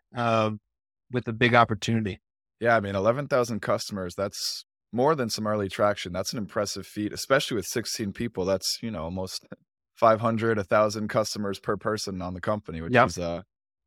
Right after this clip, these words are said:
Speaker 2: the ideal ratio, I'd say, that we're looking for in, in, in regards to that.
Speaker 1: Yeah, we
Speaker 2: Despite
Speaker 1: should tell, we should tell David Sachs, uh, Crap
Speaker 2: <laughs>
Speaker 1: Ventures.
Speaker 2: Yep.
Speaker 1: Got another, got another key metric for him to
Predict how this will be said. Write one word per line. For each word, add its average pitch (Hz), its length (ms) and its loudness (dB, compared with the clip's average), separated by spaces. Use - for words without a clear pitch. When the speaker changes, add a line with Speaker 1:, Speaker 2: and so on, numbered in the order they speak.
Speaker 2:
the 110 120 2
ideal 131 360 6
ratio, 110 480 2
I'd 87 180 -2
say, 92 200 -6
that 90 120 -2
we're 92 120 -2
looking 101 300 -2
for 85 280 -10
in, 85 200 -10
in, 87 240 -10
in 90 120 -10
regards 90 440 -6
to 90 100 -12
that. 92 340 2
Speaker 1:
Yeah, 135 140 10
we 147 160 8
Speaker 2:
Despite - 80 6
Speaker 1:
should - 180 -4
tell, 143 340 8
we 143 140 2
should 127 180 -2
tell 151 200 6
David 135 360 4
Sachs, - 680 -4
uh, 117 420 0
Crap 123 240 -2
Speaker 2:
<laughs> - 40 -16
Speaker 1:
Ventures. 196 560 0
Speaker 2:
Yep. 214 140 -10
Speaker 1:
Got 107 220 4
another, 123 560 0
got 127 160 0
another 123 280 0
key 127 240 0
metric 120 440 0
for 123 140 -6
him 113 220 -6
to 110 300 -4